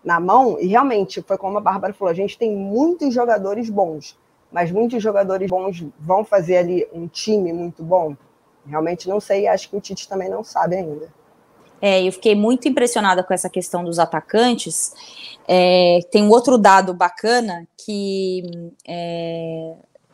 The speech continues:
Speaker 2: de quarenta, eu tenho, eu tenho até aqui a ausência do Neymar, minhas anotações aqui. De quarenta e três jogos do ciclo do Catar, ele ficou fora de dezessete jogos, né, contando agora essa última partida. E nessa função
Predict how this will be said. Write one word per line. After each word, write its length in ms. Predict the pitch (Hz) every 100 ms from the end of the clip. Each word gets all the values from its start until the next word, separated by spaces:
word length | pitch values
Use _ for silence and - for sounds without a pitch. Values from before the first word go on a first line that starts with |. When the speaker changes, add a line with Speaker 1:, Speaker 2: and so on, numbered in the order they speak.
| _ _ _ _ -
Speaker 2:
de 140 | 165
quarenta, 600 | - 202 233 285 - - -
eu 80 | 196
tenho, 200 | 208 202 -
eu 100 | 202
tenho 160 | 220
até 120 | 214
aqui 180 | 247 -
a 100 | 180 180
ausência 520 | 196 196 254 285 302
do 120 | 269
Neymar, 460 | 285 277 202 151 151 -
minhas 220 | 170 175
anotações 640 | 185 185 185 185 170 160 170
aqui. 320 | 156 - - - - - - _ _ -
De 140 | 208
quarenta 560 | 233 240 240 311 - 339
e 80 |
três 440 | 339 285 277 277 190
jogos 500 | 190 180 170 175 170
do 100 | 196
ciclo 420 | - 294 294 285
do 120 | 202
Catar, 640 | - 180 - 240 208 165 _ _ _ -
ele 160 | 208
ficou 260 | 208 - 220
fora 280 | - 220 220
de 140 | 226
dezessete 560 | 185 208 - 247 - 240
jogos, 420 | 196 160 160 151
né, 160 | 180 190
contando 480 | 208 190 190 185
agora 280 | 185 180 170
essa 240 | 175 - 170
última 340 | 170 196 175
partida. 600 | 175 185 - - 151 165 _ - - - - -
E 140 | 240 254
nessa 360 | 269 370 339
função 760 | 311 240 214 - 277 285 196